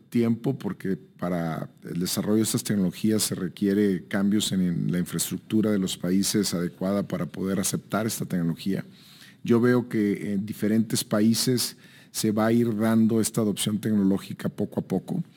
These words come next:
y que la tecnología tiene un crecimiento exponencial y el uso de la tecnología exponencial, pues, obviamente nos da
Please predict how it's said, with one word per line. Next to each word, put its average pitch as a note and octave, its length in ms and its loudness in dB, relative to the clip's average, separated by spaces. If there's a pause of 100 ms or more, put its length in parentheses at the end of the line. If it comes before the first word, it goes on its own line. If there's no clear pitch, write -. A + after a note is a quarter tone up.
(300)
y F#2 160 -2
que F#2+ 260 0
la F#2 100 2
tecnología A#2+ 680 2 (600)
tiene A#2 200 2
un B2+ 80 2
crecimiento G#2 500 0
exponencial G#2 760 0
y A2 60 -2
el G2+ 100 2
uso B2 200 2
de C3 80 2
la A2 60 0
tecnología G2+ 420 -2
exponencial, A2 680 -2
pues, - 220 -2
obviamente G2+ 400 2
nos F#2 260 2
da G2+ 300 2